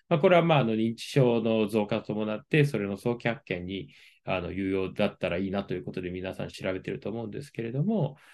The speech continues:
まあ、あの、実際に関連があったとかなかったとか、いろんな結果が出てるんですが、それが本当に意味があるものなのかということを、まあ、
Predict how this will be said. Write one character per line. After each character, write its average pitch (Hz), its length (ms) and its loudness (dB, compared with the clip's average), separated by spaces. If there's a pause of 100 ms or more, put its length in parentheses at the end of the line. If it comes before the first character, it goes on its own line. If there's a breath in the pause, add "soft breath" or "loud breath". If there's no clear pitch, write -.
(260 loud breath)
ま 202 120 6
あ、 - 20 10
あ 165 80 10
の、 156 600 6 (460)
実 165 300 6
際 196 100 8
に 185 300 4 (260)
関 165 220 6
連 165 120 6
が 147 120 6
あ - 20 0
っ 156 60 -2
た 143 80 0
と - 80 -10
か 98 80 -4
な 107 100 -4
か 101 80 -4
っ - 60 -2
た - 60 -16
と - 60 -10
か、 95 100 -2
い 101 40 0
ろ 110 140 0
ん - 20 0
な 101 80 0
結 101 220 -4
果 - 80 -4
が 98 80 0
出 131 100 6
て 123 140 2
る 95 100 0
ん 92 60 -8
で - 80 -8
す - 100 -14
が、 180 200 4
そ 165 80 4
れ 170 40 4
が 156 80 4
本 190 240 2
当 220 220 4
に 233 200 -2
意 175 120 0
味 156 100 6
が 113 80 6
あ 107 60 6
る 110 80 2
も 107 80 -2
の 98 80 -6
な - 60 -8
の - 60 -12
か - 120 -6
と - 100 -6
い - 60 -2
う - 20 -8
こ 202 80 -6
と 220 120 0
を、 - 20 0
ま 156 80 2
あ、 80 120 -6